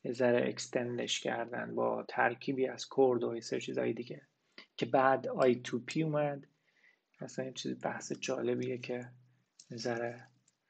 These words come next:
کادملیا رو اکستند کرد و یه سری مشکلات کادملیا رو حل کرد. اینویزیبل اینترنت پروژکت. چیز جالبیه کلاً. بگذریم از اینا. تا،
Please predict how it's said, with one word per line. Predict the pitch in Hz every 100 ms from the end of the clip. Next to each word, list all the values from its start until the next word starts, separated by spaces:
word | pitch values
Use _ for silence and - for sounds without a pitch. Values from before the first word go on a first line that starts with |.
| _ _ _ _ _
کادملیا | - 120 117 113 117 143
رو | 156
اکستند | 135 - 147 139
کرد | - 143 127
و |
یه | 127
سری | 123 123
مشکلات | 123 117 - 123 123
کادملیا | - 135 123 120 127
رو | 117
حل | 104 107
کرد. | - - - _ _ _ _ _ _ _ _ _ _ _ - - _ _ -
اینویزیبل | 127 120 120 135 123 123 - - - _
اینترنت | - 120 123 120 117
پروژکت. | 127 117 - - _ _ _ _ - - -
چیز | 156
جالبیه | 139 127 117 113 - -
کلاً. | - - - - _ _ - - - - - - _ _ _ _ _ _ _ _
بگذریم | - - 165 160 165
از | 147 156
اینا. | 143 143 143 135 _ _
تا، | -